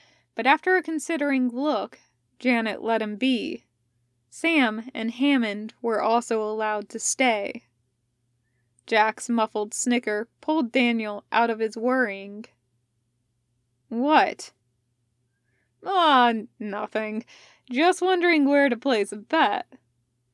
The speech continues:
Jack grinned. Daniel gave what he suspected was a sickly smile in return, but he couldn't settle on where he fell between hope and screaming horror. Sure, Jack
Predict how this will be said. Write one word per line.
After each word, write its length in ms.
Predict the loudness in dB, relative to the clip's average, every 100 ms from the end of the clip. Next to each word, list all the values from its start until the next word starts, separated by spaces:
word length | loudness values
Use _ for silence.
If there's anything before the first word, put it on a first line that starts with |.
| _
Jack 340 | -2 0 0 -6 _
grinned. 580 | -4 -2 -4 -8 -12 -16 _ _ _ _ _ _ _ _ _ _ _ _ _
Daniel 440 | -4 -2 -4 -6
gave 360 | -4 0 2 2
what 200 | 0 0
he 220 | 0 0
suspected 680 | 0 -2 0 2 2 0 -2
was 180 | -2 -2
a 80 | -6
sickly 540 | -4 -6 -2 0 0
smile 580 | -2 -2 -2 -2 -4 -6
in 180 | -8 -8
return, 640 | -10 -4 -2 -2 -4 -12 _ _ _ _ _ -8
but 100 | -6
he 80 | -4
couldn't 420 | 0 2 2 -2
settle 360 | -4 -2 -2
on 280 | -2 -4 -4
where 220 | -2 -2
he 200 | -4 -6
fell 440 | -8 0 2 2 0
between 400 | -4 -4 -4 -6
hope 420 | -4 0 0 -2 -6
and 280 | -6 -4 -6
screaming 800 | -8 -8 -2 2 2 0 -4 -8
horror. 600 | 0 0 0 -2 -8 -12 _ _ _ _ _ _ _ _
Sure, 520 | -2 6 6 6 2
Jack 500 | -4 4 4 4